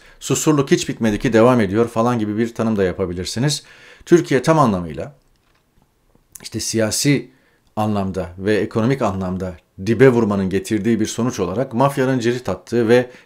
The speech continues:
kentin merkezinde birbirini kurşunladığı falan bir ülkeye döndü. İşte son hadise de bu.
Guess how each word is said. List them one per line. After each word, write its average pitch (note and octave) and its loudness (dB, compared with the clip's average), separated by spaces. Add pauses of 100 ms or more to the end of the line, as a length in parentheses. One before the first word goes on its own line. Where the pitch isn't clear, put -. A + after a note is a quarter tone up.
kentin C3 -2
merkezinde A2 0
birbirini A2+ -2
kurşunladığı A2 -2
falan A#2 -2
bir D3 2
ülkeye A2 0
döndü. F2+ -4 (300)
İşte - -16
son D3 2
hadise G2 -4
de D3+ 6
bu. G2+ -2